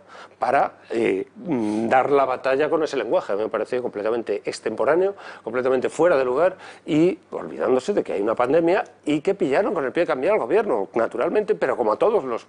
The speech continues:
eh, gobiernos occidentales. Es decir, a mí acusar a este gobierno,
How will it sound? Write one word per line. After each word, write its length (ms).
eh, 140
gobiernos 340
occidentales. 540
Es 160
decir, 140
a 80
mí 160
acusar 520
a 20
este 160
gobierno, 380